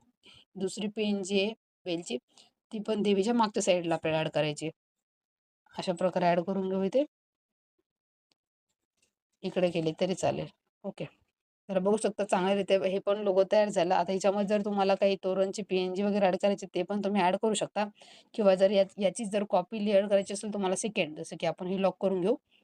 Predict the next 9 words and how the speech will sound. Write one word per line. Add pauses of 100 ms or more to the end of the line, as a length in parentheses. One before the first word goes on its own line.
(920)
ही
अनलॉक
करू.
ठीक
आहे,
फर्स्टवाली. (440)
आता
हे
आपण